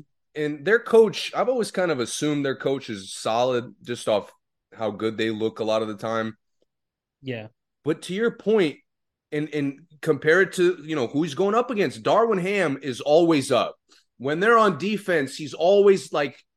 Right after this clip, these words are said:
Speaker 1: you see the communication of, like, "Let's do this, do that, let's adjust here, there." Even offensively, he'll <clears throat> adjust who they play through,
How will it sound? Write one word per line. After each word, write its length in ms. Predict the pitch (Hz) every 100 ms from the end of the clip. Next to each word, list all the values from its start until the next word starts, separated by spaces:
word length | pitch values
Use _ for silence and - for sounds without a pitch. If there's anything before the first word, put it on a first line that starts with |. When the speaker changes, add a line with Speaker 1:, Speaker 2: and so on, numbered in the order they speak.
| _
Speaker 1:
you 180 | 147 175
see 380 | 165 - 208 214
the 240 | 180 185
communication 960 | 139 180 190 190 - 175 170 - 151 139
of, 240 | 127 117 110
like, 200 | 107 110
"Let's 180 | 107 -
do 140 | 156
this, 340 | 220 202 175
do 180 | - 143
that, 360 | 165 180 170 139
let's 180 | 131 127
adjust 480 | 107 135 131 -
here, 260 | - 175 165
there." 400 | 147 156 143 139 _ _ _ _ 160
Even 240 | 175 202
offensively, 880 | 202 202 226 254 240 214 180 156 131
he'll 480 | 135 135 135 131 _ -
<clears throat> 420 | - 135 117 -
adjust 520 | 123 110 143 147 -
who 180 | 135 135
they 140 | 156
play 320 | 143 180 170
through, 440 | 156 127 104 87